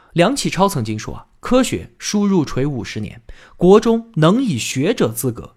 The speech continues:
与世界相见者，仅伍连德博士一人而已。”我们不说伍连德博士的学术贡献，也不说他与诺奖擦肩而过的遗憾，我们要说的是他如何运用科学的公共卫生手段，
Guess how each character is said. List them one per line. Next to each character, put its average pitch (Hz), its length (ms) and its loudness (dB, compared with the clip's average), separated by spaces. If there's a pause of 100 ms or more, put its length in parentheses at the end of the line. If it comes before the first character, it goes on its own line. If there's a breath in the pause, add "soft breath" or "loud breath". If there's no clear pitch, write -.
与 123 180 -4
世 165 360 -2
界 127 180 -4
相 160 300 -2
见 170 200 -2
者， - 220 -16 (260)
仅 156 320 0
伍 131 260 -2
连 120 220 -2
德 104 300 -4 (160)
博 117 240 2
士 117 320 -4
一 170 300 0
人 107 260 -4
而 98 160 -8
已。” - 180 -16 (920 loud breath)
我 190 100 6
们 262 100 2
不 277 160 8
说 247 160 2
伍 180 140 -2
连 123 180 -2
德 135 120 -4
博 - 160 4
士 151 160 0
的 123 80 -4
学 113 160 -6
术 117 120 -4
贡 160 220 -2
献， - 220 -12 (140)
也 156 120 4
不 202 140 -2
说 - 320 -4
他 185 160 2
与 165 160 -2
诺 175 200 2
奖 110 200 -8
擦 139 240 -4
肩 143 180 -4
而 113 140 -4
过 127 160 -4
的 110 80 -6
遗 90 160 -10
憾， - 220 -16 (440 loud breath)
我 160 120 4
们 214 120 2
要 214 160 2
说 113 160 -2
的 - 180 -12
是 - 200 -4
他 220 160 -2
如 185 260 0
何 151 240 0
运 190 280 2
用 131 200 -2
科 247 300 0
学 127 180 -2
的 120 100 -2
公 185 220 0
共 175 140 2
卫 147 100 0
生 175 160 -4
手 - 200 -6
段， 127 220 -8